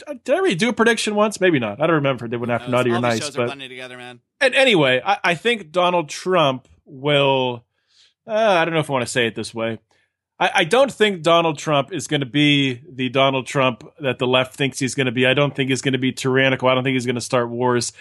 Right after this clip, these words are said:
Speaker 1: I think in the next year, people will start to see that he is a populist. He's not a libertarian,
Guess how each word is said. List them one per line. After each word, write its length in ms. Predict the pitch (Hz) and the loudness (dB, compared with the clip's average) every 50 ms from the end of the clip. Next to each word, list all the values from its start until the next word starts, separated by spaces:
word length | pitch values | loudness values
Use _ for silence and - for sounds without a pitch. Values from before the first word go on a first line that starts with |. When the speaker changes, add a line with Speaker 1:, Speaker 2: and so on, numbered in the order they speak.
| 151 156 - | -16 -8 -2
Speaker 1:
I 80 | 156 151 | -2 0
think 220 | - 196 190 160 | 2 2 2 2
in 80 | 180 160 | 0 2
the 100 | 160 147 | 2 2
next 360 | 151 156 151 147 - - - | 2 2 0 0 -4 -6 -2
year, 360 | 156 151 151 147 143 135 127 _ _ _ _ _ - | 0 2 2 2 2 0 -2 _ _ _ _ _ -6
people 280 | - 170 156 160 143 | -6 -4 -4 -4 -4
will 100 | 135 143 | -4 -4
start 300 | 135 - - 165 165 156 - | -6 -2 0 0 0 2 0
to 60 | 175 | -2
see 240 | - - 220 226 233 | -2 0 -2 -2 2
that 140 | 220 220 190 | 2 2 2
he 100 | 202 214 | 4 4
is 140 | 214 196 180 | 2 4 4
a 180 | 196 190 185 190 | 4 4 4 2
populist. 680 | 196 - - 208 220 214 185 147 123 123 143 156 - - | 2 2 0 0 2 2 0 -2 -2 -2 -4 -6 -6 -8
He's 140 | 170 147 | -8 -2
not 180 | 147 165 170 170 | 0 0 0 2
a 40 | 165 | 0
libertarian, 680 | 160 156 151 139 120 - - 131 120 120 123 135 147 | 0 0 -2 -4 -6 -4 -4 -2 -2 -2 -4 -6 -8